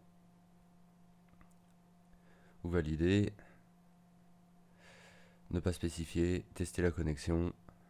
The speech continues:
Donc voilà, après c'est assez... Il y a juste, en fait, euh, il y a juste ça à faire, en fait. Il y a à remplacer le, le M T U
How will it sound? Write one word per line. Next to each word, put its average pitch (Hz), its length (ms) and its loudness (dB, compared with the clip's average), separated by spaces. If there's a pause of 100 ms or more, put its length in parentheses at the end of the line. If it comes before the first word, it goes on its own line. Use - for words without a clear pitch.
(3250)
Donc 98 140 2
voilà, 85 240 6
après 85 240 0
c'est - 160 -6
assez... 78 480 -6 (1600)
Il 87 60 -4
y 87 40 2
a 87 40 2
juste, 104 240 0
en 95 40 0
fait, 101 220 -4
euh, 80 100 4
il 76 60 0
y 80 40 0
a - 20 0
juste 101 300 -4
ça 80 180 2
à 78 40 2
faire, 73 200 -4
en 73 60 -6
fait. - 280 -6
Il 73 80 -6
y 76 60 -2
a 78 80 0
à 73 180 -2
remplacer 87 400 0
le, 80 220 0
le 78 120 0
M 85 160 2
T - 140 -2
U 90 260 0